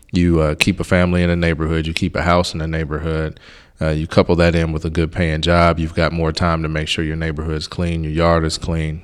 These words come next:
you've changed the area in that way. And when you want a bigger house and your family expands, you now have an asset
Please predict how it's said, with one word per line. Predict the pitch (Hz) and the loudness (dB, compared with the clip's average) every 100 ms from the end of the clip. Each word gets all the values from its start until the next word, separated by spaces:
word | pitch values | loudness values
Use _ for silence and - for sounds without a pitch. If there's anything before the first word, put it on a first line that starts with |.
| - | -8
you've | 78 80 | -8 -4
changed | - 85 80 80 | -2 0 0 -2
the | 76 | -2
area | 76 82 78 76 76 | 0 2 0 -2 -4
in | 76 | -4
that | 78 73 | -4 -2
way. | 87 80 80 - - - | 0 0 -4 -12 -20 -10
And | - 87 | -4 0
when | 90 | 2
you | 90 | 2
want | 90 101 98 | 4 4 2
a | |
bigger | 80 80 78 | 2 0 0
house | 78 80 78 82 | 0 0 0 -4
and | |
your | 76 | -6
family | 73 87 82 80 76 | -2 -2 0 -2 -4
expands, | 76 - 98 95 82 | -4 -2 0 0 0
you | 82 | -2
now | 85 80 | -2 -2
have | 80 76 | -2 -4
an | 76 | -2
asset | 90 87 - 73 | 0 0 -2 -4